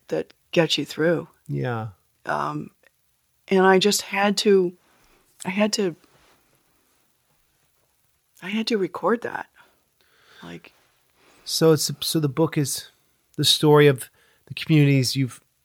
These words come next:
Speaker 2: connected with that ha-, ha-,
Speaker 1: Yeah.
Speaker 2: helped you heal.
Speaker 1: Yeah,
Speaker 2: And,
Speaker 1: right.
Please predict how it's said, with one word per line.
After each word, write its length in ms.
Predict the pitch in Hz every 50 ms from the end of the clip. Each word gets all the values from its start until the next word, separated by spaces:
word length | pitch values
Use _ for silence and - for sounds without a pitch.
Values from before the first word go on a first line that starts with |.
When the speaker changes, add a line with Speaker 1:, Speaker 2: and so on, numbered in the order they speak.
| _
Speaker 2:
connected 400 | - - 139 143 135 131 - 135
with 160 | 135 135 123 -
that 120 | 127 117
ha-, 120 | 110 127 - -
ha-, 80 | - 123
Speaker 1:
Yeah. 200 | 185 190 185 165
Speaker 2:
helped 260 | 143 143 139 131 - -
you 100 | 135 120
heal. 420 | 110 135 139 127 120 117 110 - _ -
Speaker 1:
Yeah, 260 | 175 180 170 160 160 - _ _ _ _ _ -
Speaker 2:
And, 80 | 135
Speaker 1:
right. 200 | 131 131 131 120